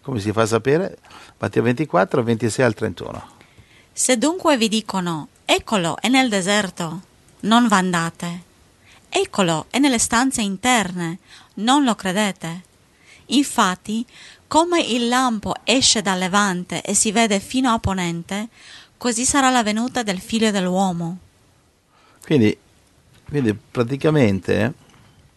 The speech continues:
Speaker 1: questo va sulla, eh, sulla bugia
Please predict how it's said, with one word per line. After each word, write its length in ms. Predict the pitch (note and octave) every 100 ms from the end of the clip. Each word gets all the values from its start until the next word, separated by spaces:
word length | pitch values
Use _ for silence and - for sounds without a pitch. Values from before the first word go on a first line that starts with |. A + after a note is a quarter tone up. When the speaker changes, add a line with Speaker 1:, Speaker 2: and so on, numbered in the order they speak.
| - - _ _ _ _ _ _ _
Speaker 1:
questo 580 | - C#3+ D3 C#3 A#2 A2
va 240 | G#2 A#2 C3
sulla, 680 | - A#2+ G#2+ G2+ F#2+ F#2+ F#2+ - - A#2
eh, 40 |
sulla 260 | - A2 G2+
bugia 720 | A2 G2 A2+ B2+ A#2+ A2+ A2